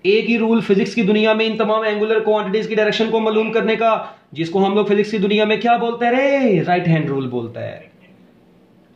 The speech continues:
इसकी direction भी axis of rotation के along होगी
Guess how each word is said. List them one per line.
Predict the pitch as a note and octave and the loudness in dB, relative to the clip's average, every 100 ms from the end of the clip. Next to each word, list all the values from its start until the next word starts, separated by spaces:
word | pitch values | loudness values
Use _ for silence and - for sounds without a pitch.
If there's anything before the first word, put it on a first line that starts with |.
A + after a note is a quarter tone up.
| _ _ - G#2+ G#2 A#2+ - A#2+ A#2+ A#2 - - _ - | _ _ -20 -18 -16 -16 -18 -16 -16 -18 -20 -20 _ -4
इसकी | D#3+ E3 E3+ G#3 | -2 -2 -2 -2
direction | C3 D#3+ E3 A3+ - E4 | -2 -4 -4 -4 -2 0
भी | E4 D#4 B3+ G3+ | 0 -2 -4 -6
axis | G3+ B3+ | -6 -4
of | A#3+ F#3+ | -2 0
rotation | G3 G#3+ A3 A3 | 2 2 0 0
के | G#3 | 0
along | F3+ E3+ E3 D3+ | 0 2 0 2
होगी | C#3+ C#3 C#3+ A#2+ | 0 0 -2 -4